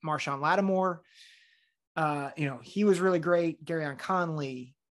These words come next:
Eli Apple was really good in college. Um, Bradley Roby was a really good slot corner for Ohio State. I think Okudah was the best of the bunch, at least in college.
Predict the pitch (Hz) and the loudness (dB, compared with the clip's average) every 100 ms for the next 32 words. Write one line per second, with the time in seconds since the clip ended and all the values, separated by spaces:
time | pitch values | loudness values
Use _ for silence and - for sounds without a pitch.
0 | _ _ 180 180 180 170 170 170 160 135 | _ _ -2 2 2 2 0 0 -4 -2
1 | 151 143 131 135 127 135 131 135 127 139 | -4 -4 -4 -8 -8 -6 -4 -6 -12 -14
2 | - _ _ _ _ _ 143 139 135 139 | -16 _ _ _ _ _ -2 0 0 -2
3 | 135 - _ _ _ _ _ _ _ _ | -6 -14 _ _ _ _ _ _ _ _
4 | - _ _ 170 175 180 165 156 165 151 | -20 _ _ 2 4 6 6 6 6 4
5 | 120 120 _ _ - 143 151 156 151 135 | 0 -6 _ _ -8 -4 0 0 -2 -2
6 | 160 151 143 - - 151 151 - 151 139 | 0 2 0 -4 -2 0 -2 -6 -8 -8
7 | 123 120 139 131 131 131 123 - 139 120 | -10 -8 -4 -2 -4 -6 -8 -6 -6 -6
8 | - _ _ _ _ _ _ _ _ _ | -10 _ _ _ _ _ _ _ _ _
9 | _ _ _ - 175 - 190 170 - - | _ _ _ -4 -2 2 2 0 -2 2
10 | 185 170 151 135 139 151 - 143 131 143 | 4 4 0 -2 -4 -6 -6 -8 -6 -4
11 | 139 127 - 151 160 170 - - 165 156 | -4 -6 -8 -4 -2 -2 -4 -8 -6 -4
12 | 139 - - 135 131 104 113 127 - | -6 -8 -8 -6 -8 -10 -12 -12 -12